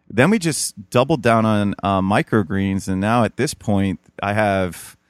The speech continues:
just to kinda summarize, I have fourteen restaurants. When I started, when the last time I talked to you, I just had one contact with one restaurant.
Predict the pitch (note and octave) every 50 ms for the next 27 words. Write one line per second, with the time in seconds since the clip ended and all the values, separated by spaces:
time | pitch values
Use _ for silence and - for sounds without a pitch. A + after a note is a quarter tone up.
0 | _ _ _ _ _ - C#3+ - - - C#3 B2 G#2+ - - C3 C#3 B2+ A2 G#2+
1 | G#2 G2 G#2 G2 F#2 - - - C3 B2+ B2 - - B2+ A#2+ A2 G2+ F#2+ G2+ A2+
2 | A#2 - - - G#2 G2+ G2+ F#2+ - - G2+ F#2+ F#2 F2+ - - - B2+ C3 B2
3 | A#2+ A2+ F#2+ G#2+ - G#2 G#2 G#2 F2+ F2+ G#2+ B2+ D#3+ E3+ - - C#3 A#2+ G#2+ G2
4 | - - G#2+ G#2+ - - G#2 G2 A2+ B2+ A#2 G2+ F#2+ F#2 G#2+ - - G2 F#2 F#2
5 | F#2 G2+ G#2 G#2+ G#2+ - - G2+ G2+ G#2 G#2+ G#2 - G2 F2+ F2+ - - F2+ -
6 | - G2+ F2+ F2+ F2+ G2 G#2 - - E2+ E2+ F2 F2 F2+ E2